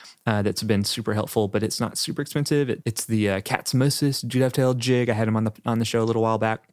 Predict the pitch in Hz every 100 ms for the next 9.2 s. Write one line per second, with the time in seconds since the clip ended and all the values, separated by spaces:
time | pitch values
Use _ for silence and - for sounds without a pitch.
0 | _ 120 - 156 131 123 120 110 110 104
1 | 117 107 107 107 101 98 98 104 113 120
2 | 131 147 147 143 - - - _ - 104
3 | 95 92 110 113 95 101 117 110 107 113
4 | 104 107 101 117 - 135 139 - - 110
5 | 110 - 104 101 - 110 98 113 104 101
6 | 95 98 - 98 95 95 95 90 92 95
7 | 95 95 95 95 95 - - - - 95
8 | 92 101 107 95 92 95 95 - 107 -
9 | 107